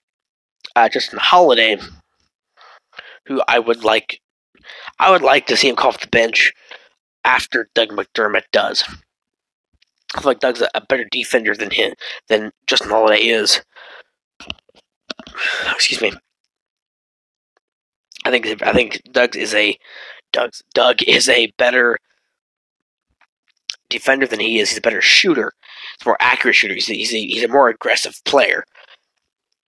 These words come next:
And don't get me wrong, Justin Holiday, Justin Holiday has played great, uh, under the pressure of T J Warren not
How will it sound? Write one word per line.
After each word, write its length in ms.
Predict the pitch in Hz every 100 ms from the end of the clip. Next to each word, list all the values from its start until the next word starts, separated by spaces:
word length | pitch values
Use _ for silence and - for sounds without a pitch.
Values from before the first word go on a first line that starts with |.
| _ -
And 280 | 123 110 104
don't 120 | 147
get 40 |
me 60 | 120
wrong, 200 | 135 127
Justin 260 | 131 - 113
Holiday, 220 | 110 - - 101 -
Justin 200 | 165 170
Holiday 240 | 156 107 - -
has 180 | 117 107 _ _ _
played 300 | - 147 131 -
great, 480 | - - 113 107 - - - - - - - -
uh, 180 | 110 -
under 160 | 135 131
the 80 | 104
pressure 420 | - 131 143 117
of 240 | 104 -
T 100 | -
J 120 | - 104
Warren 460 | 90 113 123 117
not 180 | 113 -